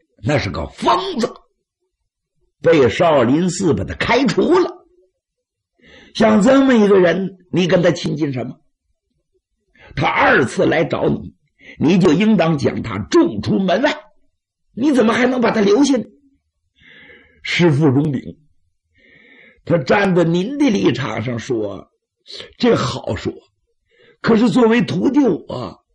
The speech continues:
难办。不管怎么讲，我始终认为凌空大师没有欺骗我，人家教我的能耐是真材实料。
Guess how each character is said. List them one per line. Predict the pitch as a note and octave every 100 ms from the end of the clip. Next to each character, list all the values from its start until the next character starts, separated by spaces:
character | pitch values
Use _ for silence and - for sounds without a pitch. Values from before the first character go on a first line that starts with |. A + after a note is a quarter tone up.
| - C3+
难 | C3+ C3 G#3
办。 | A3+ A#3 - _ _ _ _ _ _ _ - - -
不 | - D4 A#3+
管 | G3 G3+
怎 | E3+
么 | F3
讲， | D#3 - B2+ - _
我 | E3+ A#3
始 | - - B2 D#3
终 | G#3 A3+
认 | G#3+ C#3+
为 | A#2 A2+ F2 _ -
凌 | C3+ A3+ C4 G3
空 | D#3 A3
大 | G#3+ D#3+ D3
师 | - D3+ D3 - -
没 | C#3
有 | G#3 C#4 - A2
欺 | - C3+ B2
骗 | - A#2+ G2
我， | - - _ _ _ _ _ - - -
人 | - E3 F3+
家 | E3
教 | C3 E3+
我 | E3 C3+
的 | A#2
能 | G#2+ A#2 E3+
耐 | F3 B2
是 | A2
真 | G#2 E3+ D3+ D#3+
材 | C#3+ A#2+ D#3
实 | - - D#3
料。 | G#3+